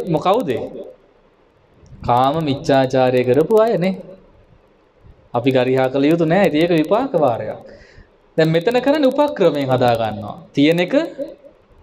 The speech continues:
වෙනස්. එහෙනම් සල්ලි තියෙනම් අර බැහැ කිව්ව වැඩෙත් දැන් පුළුවන්.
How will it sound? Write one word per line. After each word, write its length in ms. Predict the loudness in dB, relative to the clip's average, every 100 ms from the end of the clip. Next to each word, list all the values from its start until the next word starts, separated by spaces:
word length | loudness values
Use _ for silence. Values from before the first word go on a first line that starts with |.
| -20 -20 _ _
වෙනස්. 300 | -2 -2 -4
එහෙනම් 300 | -4 0 0
සල්ලි 360 | 0 0 0 0
තියෙනම් 360 | 2 2 2 0
අර 120 | 0 2
බැහැ 320 | 2 2 2
කිව්ව 160 | 2
වැඩෙත් 280 | 2 2 2
දැන් 160 | 0 0
පුළුවන්. 400 | 0 -2 -4